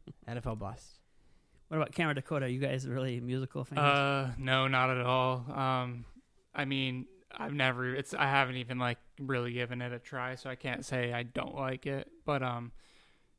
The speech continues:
Speaker 3: there was one, there was, like, one pretty good, uh, Hamilton song that was on, um,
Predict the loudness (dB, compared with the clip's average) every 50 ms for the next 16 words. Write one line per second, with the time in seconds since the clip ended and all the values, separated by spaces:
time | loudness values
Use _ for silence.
0 | _ _ _ _ _ _ 2 4 4 6 6 6 4 4 2 2 2 4 4 4
1 | 2 0 -4 0 0 2 4 4 4 4 4 2 2 2 2 0 -4 -4 -2 0
2 | 0 0 0 0 0 0 0 2 2 2 4 4 4 2 2 2 0 -2 -4 -6
3 | -10 -16 _ _ -16 -8 -4 -2 0 0 0 -2 -4 -6 -10 -10 -6 -4 -2 0
4 | 0 0 0 -2 -2 -2 -2 -2 -2 -2 -2 -2 -2 -2 -4 -4 -4 -6 -6 -6
5 | -6 -8